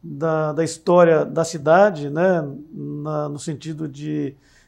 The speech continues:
de, é, levar a informação às pessoas. É, falamos muito sobre alguns aspectos da história de Cubatão que foram revelados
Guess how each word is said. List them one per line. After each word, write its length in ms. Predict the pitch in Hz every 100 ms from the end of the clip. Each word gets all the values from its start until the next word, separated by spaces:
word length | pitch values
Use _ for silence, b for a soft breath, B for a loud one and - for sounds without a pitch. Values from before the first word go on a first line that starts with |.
| _
de, 960 | 147 131 151 147 143 143 143 139 139 147
é, 720 | 143 143 139 135 135 135 135
levar 420 | 143 175 151 180 220
a 60 |
informação 600 | 190 185 160 147 - 175
às 100 | 170
pessoas. 640 | 175 139 - 180 220 202 - _ b b b b -
É, 720 | 196 165 160 160 156 151 147
falamos 320 | 147 185 196 147
muito 320 | 208 233 180
sobre 840 | - 180 175 175 165 160 151 143 147
alguns 280 | 143 180 165
aspectos 580 | 165 - 180 175 151
da 100 | 143
história 480 | 156 - 185 170 156
de 80 | 147
Cubatão 640 | 156 151 147 170 165 147 b b b b b
que 100 | 175
foram 260 | - 190 180
revelados 920 | 185 170 160 156 190 180 156 - -